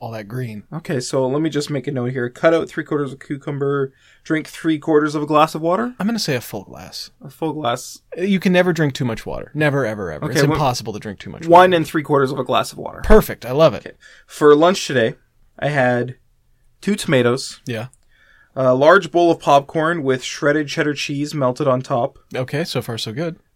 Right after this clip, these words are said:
Speaker 2: Uh, and a cup of hot chocolate mix dissolved into a paint pail full of river water.
Speaker 1: Oh, <laughs> which river?
Speaker 2: Uh, I don't know. I don't know the names of most of the rivers.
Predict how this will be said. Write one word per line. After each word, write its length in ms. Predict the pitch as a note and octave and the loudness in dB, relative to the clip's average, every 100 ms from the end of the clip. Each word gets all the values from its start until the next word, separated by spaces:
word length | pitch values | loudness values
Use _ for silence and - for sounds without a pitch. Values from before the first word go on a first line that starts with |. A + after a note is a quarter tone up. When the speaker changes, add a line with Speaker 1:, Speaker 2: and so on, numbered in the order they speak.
| - | -4
Speaker 2:
Uh, 280 | C3+ C3+ C3 | 0 2 2
and 160 | C#3+ C#3 | 2 0
a 60 | |
cup 260 | - E3 E3 | 2 0 2
of 140 | D#3+ | 0
hot 180 | D#3+ D3 | 2 2
chocolate 380 | - D#3 - D3 | 2 -2 -2 -6
mix 340 | C#3 C3+ - | -4 -6 -8
dissolved 500 | - C#3+ C3 B2+ C3 | -8 -2 2 2 2
into 300 | C#3 - C#3+ | -4 -6 -4
a 60 | B2 | -4
paint 280 | B2 D3 - | -4 -8 -6
pail 300 | D3 C#3+ C3+ | -2 0 0
full 260 | - C#3+ | -4 -4
of 120 | C3+ | -4
river 200 | C#3 B2 | -4 -6
water. 380 | A#2+ G#2+ D#2 - _ - | -6 -6 -8 -12 _ -12
Speaker 1:
Oh, 720 | A2+ D3 - - - C3 - B2+ | -2 -2 -2 -6 -10 -12 -10 -4
<laughs> 20 | |
which 200 | D3+ - | -4 -2
river? 340 | D#3 D3 G#2 - _ _ _ _ - - _ _ - | -2 -2 -4 -8 _ _ _ _ -20 -20 _ _ 2
Speaker 2:
Uh, 200 | D#3+ F3 | 6 8
I 100 | E3 | 8
don't 160 | B3 C4 | 8 8
know. 140 | B3+ | 8
I 80 | F3+ | 8
don't 120 | G#3 | 6
know 80 | A#3+ | 6
the 80 | G#3+ | 4
names 340 | D3+ D3 F3 | 4 2 0
of 100 | D3+ | -2
most 220 | C#3+ C3 C#3+ | 0 0 -2
of 40 | |
the 60 | C3+ | -2
rivers. 520 | B2+ B2 B2 C3 | 0 0 0 -2